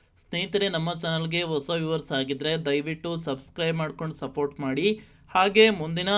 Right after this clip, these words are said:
ದಿನಗಳಲ್ಲೂ ಕೂಡ ಎಲ್ಲ ತರಹದ ಎಜುಕೇಷನಲ್ ಮತ್ತು ಕಾಂಪಿಟೇಟಿವ್ ಎಕ್ಸಾಮ್ಸ್‌ಗೆ ಸಂಬಂಧಪಟ್ಟ ಮಾಹಿತಿ ಮತ್ತು ತರಗತಿಗಳನ್ನ ನೀಡ್ತಾ ಇರ್ತೀವಿ ಸ್ನೇಹಿತರೆ. ಸಬ್ಸ್ಕ್ರೈಬ್ ಆಗಿ, ಹಾಗೆ ಪಕ್ಕದಲ್ಲಿ ಕಾಣಿಸುವಂತಹ ಬೆಲ್ ಐಕಾನ್ ಮೇಲೆ ಕ್ಲಿಕ್ ಮಾಡಿ. ಅಲ್ಲಿ ನಾವು ಹಾಕುವಂಥ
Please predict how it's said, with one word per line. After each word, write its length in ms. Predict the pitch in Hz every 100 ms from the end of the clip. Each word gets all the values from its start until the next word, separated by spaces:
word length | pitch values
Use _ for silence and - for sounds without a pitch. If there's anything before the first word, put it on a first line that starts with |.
| 202
ದಿನಗಳಲ್ಲೂ 600 | 180 165 156 151 151 185
ಕೂಡ 280 | 180 143 143
ಎಲ್ಲ 520 | 165 180 143 147 175
ತರಹದ 640 | 170 170 156 160 147 160 175
ಎಜುಕೇಷನಲ್ 800 | 143 139 165 165 160 - 175 180
ಮತ್ತು 340 | 165 143 165 165
ಕಾಂಪಿಟೇಟಿವ್ 640 | 143 147 156 160 160 156
ಎಕ್ಸಾಮ್ಸ್‌ಗೆ 680 | 143 135 151 156 151 165 165
ಸಂಬಂಧಪಟ್ಟ 680 | 165 143 139 143 143 139 165
ಮಾಹಿತಿ 680 | 180 180 135 147 165 180
ಮತ್ತು 400 | 170 151 156 160
ತರಗತಿಗಳನ್ನ 800 | 165 147 143 151 151 147 147 151 165 175
ನೀಡ್ತಾ 400 | 160 139 139 151
ಇರ್ತೀವಿ 420 | 147 135 143 139 135
ಸ್ನೇಹಿತರೆ. 720 | 135 135 135 175 233 - - _
ಸಬ್ಸ್ಕ್ರೈಬ್ 720 | - 156 151 - 214 220 214
ಆಗಿ, 440 | 185 175 170 214 208
ಹಾಗೆ 460 | 170 165 160 160
ಪಕ್ಕದಲ್ಲಿ 600 | 156 151 - 180 185 190
ಕಾಣಿಸುವಂತಹ 1040 | - 170 170 165 160 160 156 151 175 185 165
ಬೆಲ್ 240 | 143 156
ಐಕಾನ್ 360 | 185 180 180 165
ಮೇಲೆ 460 | 151 139 151 165
ಕ್ಲಿಕ್ 360 | 165 151 - -
ಮಾಡಿ. 300 | 147 139 175
ಅಲ್ಲಿ 260 | 165 160 156
ನಾವು 220 | 147 131
ಹಾಕುವಂಥ 600 | 131 165 170 185 180